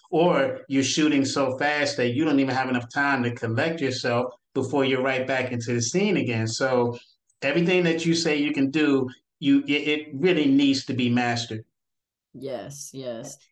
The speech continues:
Speaker 2: And the thing is, y'all, these special skills, since you,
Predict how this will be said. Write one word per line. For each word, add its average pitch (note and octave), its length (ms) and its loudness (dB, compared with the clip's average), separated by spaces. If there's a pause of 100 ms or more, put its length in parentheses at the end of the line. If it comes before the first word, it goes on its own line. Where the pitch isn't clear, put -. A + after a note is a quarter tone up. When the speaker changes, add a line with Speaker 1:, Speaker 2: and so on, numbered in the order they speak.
(140)
Speaker 2:
And G3+ 120 -4
the G#3 60 -6
thing A#3 180 -2
is, G#3 180 -4
y'all, E3+ 500 -4 (500)
these A3 240 -6
special F#3 400 -6
skills, F3+ 500 -8
since F3 240 -6
you, F#3+ 200 -10